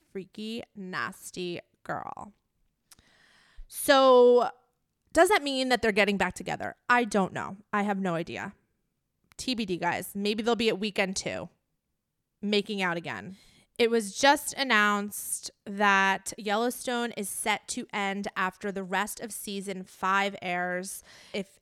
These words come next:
you guys listened to the April sixth podcast episode, I had stated that it is T B D when Yellowstone will return,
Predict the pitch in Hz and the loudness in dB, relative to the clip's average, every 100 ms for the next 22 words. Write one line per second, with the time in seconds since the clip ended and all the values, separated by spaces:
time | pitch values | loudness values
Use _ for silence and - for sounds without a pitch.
0 | _ _ 196 202 202 190 185 185 190 - | _ _ -10 -2 -2 -2 -6 -8 -10 -10
1 | 180 190 - 202 202 - 226 226 - - | -8 -10 -4 -2 -2 -2 0 0 -4 -12
2 | - - 196 190 - - _ - - 233 | -10 -2 -2 -2 -14 -20 _ -14 -2 0
3 | 233 - 226 220 - - 214 208 - 214 | 0 -2 0 0 -2 -8 -6 -6 0 2
4 | 208 - 190 190 202 185 - 240 - 240 | 2 -2 -4 -2 -4 -6 -12 -16 -10 -8
5 | 247 233 226 208 - - - - 196 185 | -2 0 -2 -6 -18 -20 -20 -6 2 4
6 | 175 196 190 185 - 262 254 220 233 220 | 4 0 -2 -4 -6 -4 -2 -2 -2 -2
7 | 208 202 196 190 202 196 - 196 190 180 | -2 0 0 2 2 0 -4 -4 -4 0
8 | 202 190 202 - 214 185 180 180 | 0 2 -2 -2 -2 -2 -4 -6